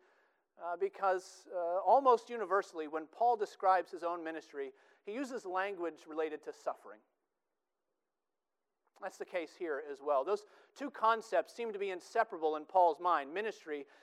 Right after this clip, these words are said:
and suffering. He tells us here that he is suffering on behalf of the Colossians. He's suffering, uh, for their sake. He is, he's doing his part, he says, to fulfill,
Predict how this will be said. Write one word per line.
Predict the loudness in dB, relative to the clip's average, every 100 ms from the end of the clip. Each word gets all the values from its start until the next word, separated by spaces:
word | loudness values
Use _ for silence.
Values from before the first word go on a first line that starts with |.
| _
and | -10 -8
suffering. | 6 6 6 -4 -6
He | 0
tells | 6 6 6
us | -2
here | -2 0 0
that | 0
he | -4
is | -4
suffering | 2 0 0 -10 2
on | 4 4 0
behalf | -8 -4 -4 -4
of | -6 -6
the |
Colossians. | -4 0 0 0 -10 -20 _ _ _ _ _ _ _ _ _ _ _
He's | -10
suffering, | 2 2 2 -4 -6 -10 _ _ -2
uh, | -2 0
for | 8 8 8
their | 6 2
sake. | 2 -4 -2 -2 -6
He | -6
is, | -4 -4 -6 _ -14
he's | -12 -6
doing | 0 0 0
his | -4 -4
part, | 6 8 8
he | 0
says, | -4 -2 -2
to | -4 -12
fulfill, | -8 -8 -8 4 6 6 4